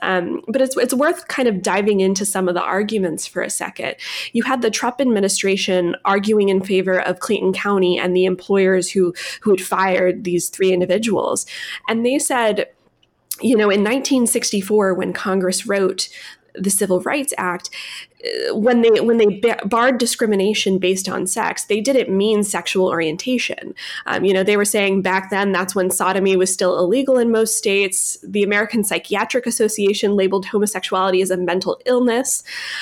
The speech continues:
Um, and, and people didn't understand what sexual identity, sexual orientation was. And, and their argument, and we heard this from several Georgia members of Congress too, who wrote a brief in favor of Clayton County,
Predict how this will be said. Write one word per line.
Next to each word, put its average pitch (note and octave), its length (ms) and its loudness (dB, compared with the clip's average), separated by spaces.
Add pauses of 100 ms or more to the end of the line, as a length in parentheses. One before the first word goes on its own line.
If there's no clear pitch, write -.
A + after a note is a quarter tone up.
(100)
Um, G3+ 300 2
and, G#3+ 220 0
and A3+ 320 -2
people D4 300 2
didn't C#4+ 320 2
understand B3+ 640 2
what G3 200 4 (120)
sexual - 460 0
identity, F#3 500 2
sexual F#3 380 0
orientation - 800 -2
was. - 260 -10 (420)
And, F3+ 300 -2
and A3 260 2
their C4 320 4
argument, A#3 540 2
and G#3 120 2
we A3+ 120 2
heard C4+ 260 0
this B3 160 2
from G#3+ 220 -2
several A3 420 0
Georgia G3 380 0
members F#3 340 0
of F3+ 80 -10
Congress F#3 540 -2
too, G#3+ 340 0
who F#3+ 180 -2
wrote F#3 200 2
a F3+ 40 4
brief F#3+ 520 -2
in G3 180 0
favor G3 380 2
of F#3 140 0
Clayton F3 320 0
County, F#3+ 460 -2